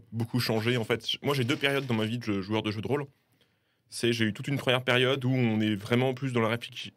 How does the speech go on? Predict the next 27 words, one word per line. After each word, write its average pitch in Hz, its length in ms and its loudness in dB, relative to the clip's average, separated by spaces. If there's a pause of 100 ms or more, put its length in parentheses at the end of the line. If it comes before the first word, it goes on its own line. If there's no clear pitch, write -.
les, 117 140 2
la 107 240 0
réflexion 127 380 -4
sur 113 180 -4
les 104 100 2
règles 120 320 2
et 92 60 -2
comment 120 260 2
optimiser, 123 720 0
euh, 104 260 2
ses 104 160 -4
choix. 139 240 0 (920)
Et 113 80 4
puis 117 120 -6
au 117 40 2
bout 120 40 2
d'un 110 100 4
moment, 123 140 2
je 135 60 -4
me 117 40 -6
suis 127 100 -4
mis 127 60 0
vraiment 117 320 2
à 131 140 -2
incarner 131 260 -2
mes 120 100 2
personnages. 107 440 -2